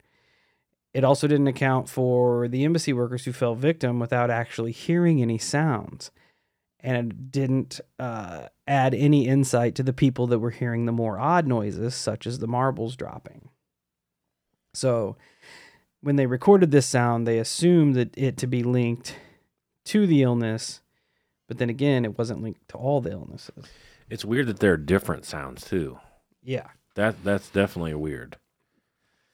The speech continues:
Speaker 1: It's
Speaker 2: <clears throat> I wonder if, I wonder if it's because they just didn't know what they were dealing with, or, you know, 'cause maybe, maybe the marble noises wasn't even actually affiliated.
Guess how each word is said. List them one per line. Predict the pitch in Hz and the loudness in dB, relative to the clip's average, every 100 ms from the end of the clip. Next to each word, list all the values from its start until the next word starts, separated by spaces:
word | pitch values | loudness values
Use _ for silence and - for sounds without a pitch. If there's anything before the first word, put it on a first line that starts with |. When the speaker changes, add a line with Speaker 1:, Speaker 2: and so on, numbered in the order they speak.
| _ _ _ _ _ | _ _ _ _ _
Speaker 1:
It's | 127 92 - - | -14 -10 -12 -10
Speaker 2:
<clears throat> | - | 0
I | 113 | 4
wonder | 135 143 | 4 2
if, | 101 - 117 | -8 -8 0
I | |
wonder | 131 151 | 2 2
if | |
it's | 123 | 0
because | 110 113 98 | -2 2 2
they | 90 78 _ _ _ _ _ _ | 2 -2 _ _ _ _ _ _
just | - 80 | -14 -8
didn't | 85 80 | -6 -4
know | |
what | 82 80 | -6 -6
they | |
were | 69 | -8
dealing | 69 113 156 165 | -4 -2 0 0
with, | 165 160 151 - _ _ _ _ _ _ | 2 2 0 -6 _ _ _ _ _ _
or, | - 80 78 69 69 65 | -8 -4 -4 -4 -6 -8
you | 95 | -8
know, | 85 | -6
'cause | 73 87 71 - | 0 -2 -2 -12
maybe, | - 101 104 110 104 107 104 101 90 | -10 -4 2 2 2 2 2 0 -4
maybe | 98 110 107 | -2 2 4
the | 104 | 4
marble | 101 107 101 98 | 4 2 2 2
noises | 92 95 95 87 | 2 2 0 0
wasn't | 95 92 92 | 2 2 0
even | 90 90 | -2 -4
actually | 90 82 71 | -6 -6 -12
affiliated. | 69 151 156 131 120 110 110 | -2 2 4 4 2 0 -4